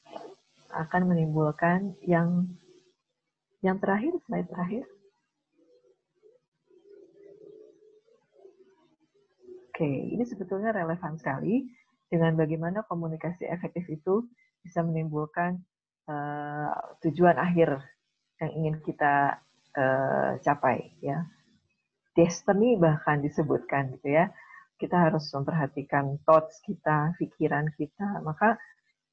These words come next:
yang kita keluarkan adalah kalimat-kalimat yang relevan.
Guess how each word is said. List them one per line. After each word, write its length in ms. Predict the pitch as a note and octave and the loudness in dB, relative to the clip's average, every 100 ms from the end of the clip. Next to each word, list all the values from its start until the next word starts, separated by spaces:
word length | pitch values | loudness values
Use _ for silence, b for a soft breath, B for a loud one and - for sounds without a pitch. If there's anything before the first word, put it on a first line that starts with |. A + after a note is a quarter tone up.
| _ - | _ 2
yang 240 | F#3 F3+ F3+ | 6 6 4
kita 480 | G#3 G3+ A3 A3 A3 - | 0 4 6 6 4 2
keluarkan 480 | F#3+ F3 F3 A3 E3 | 4 4 4 2 4
adalah 320 | D#3+ F3+ F3 - _ _ _ _ | 2 2 -2 -12 _ _ _ _
kalimat-kalimat 600 | - D3+ D#3 D#3 D#3+ E3 E3 | 0 0 0 0 0 0 0
yang 140 | D3 | -4
relevan. 500 | C#3+ C#3 - C3 B2+ | -6 -10 -12 -14 -14